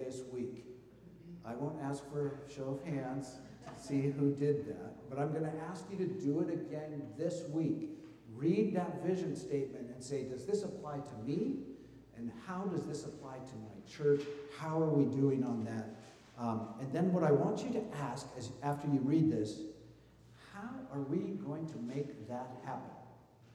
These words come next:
How? In Santa Ana, we strive to see people from every culture and from every generation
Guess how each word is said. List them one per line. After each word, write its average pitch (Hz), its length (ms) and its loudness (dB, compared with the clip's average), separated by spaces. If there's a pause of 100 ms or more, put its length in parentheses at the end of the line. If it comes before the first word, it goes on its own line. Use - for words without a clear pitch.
(720)
How? 233 280 -10 (1500)
In 175 180 -2
Santa 196 320 -2
Ana, 117 320 -10 (640)
we 110 80 -8
strive 131 560 -6
to 117 80 -8
see 104 400 -8 (580)
people 165 300 0
from - 220 -12 (120)
every 180 220 -2
culture 165 560 -2 (400)
and 113 160 -10
from 104 200 -10
every 156 240 -2
generation 127 720 -4